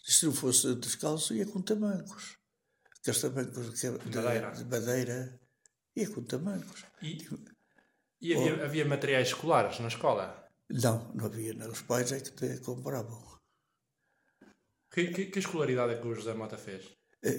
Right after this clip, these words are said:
Speaker 1: eu fiz aqui a quarta classe, mas depois fiz em, em Angola o primeiro ciclo.
Speaker 2: Ah, já, já,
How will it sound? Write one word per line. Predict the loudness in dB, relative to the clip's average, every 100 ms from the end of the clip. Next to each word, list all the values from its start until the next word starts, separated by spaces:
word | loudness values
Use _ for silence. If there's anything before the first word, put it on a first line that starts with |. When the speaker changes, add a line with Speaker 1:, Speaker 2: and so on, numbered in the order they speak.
| 0
Speaker 1:
eu | 0
fiz | 0 0
aqui | 0 0 0
a | 2
quarta | 0 0 -4
classe, | -6 -8 -6 -8 -6
mas | -8 -6
depois | -4 -2
fiz | -2 -4 -4
em, | -6 -6 -4 -2
em |
Angola | -2 0 -2 0 -2 -4
o | -8
primeiro | -6 -4 -2 -2
ciclo. | -2 -4 -10 -16 -20 -20 -20 -14 -10 -10 -12
Speaker 2:
Ah, | -14 -12 -12 -12 -6
já, | -4 -2
já, | -2